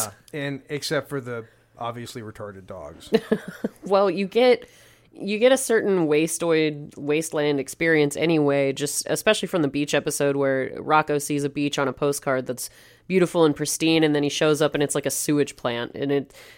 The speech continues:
Speaker 2: so maybe just the nuclear waste killed all the humans and then turned
Speaker 1: Yeah.
Speaker 2: the animals humanoid.
Speaker 1: Yeah.
Speaker 2: Who knows? And the only things that didn't evolve were the dogs.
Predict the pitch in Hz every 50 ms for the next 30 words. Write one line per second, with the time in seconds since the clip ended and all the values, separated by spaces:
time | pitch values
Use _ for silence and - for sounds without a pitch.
0 | _ _ - - 180 170 165 - 165 160 156 160 170 190 170 180 156 139 165 170
1 | 165 - - 160 160 156 156 156 156 - 160 156 147 143 139 147 151 156 147 -
2 | - - 156 147 139 139 139 131 139 - 156 160 165 156 143 139 135 139 139 139
3 | 143 139 139 - - 156 151 147 143 143 147 147 123 156 147 147 143 143 139 -
4 | - 156 156 165 156 139 127 127 127 131 - 208 - 151 - 151 151 147 139 139
5 | 139 - - 143 143 143 147 143 147 151 156 147 - 160 151 151 151 147 143 -
6 | - 143 - 165 160 180 180 151 147 143 147 156 151 165 165 160 156 165 170 180
7 | 160 131 127 - -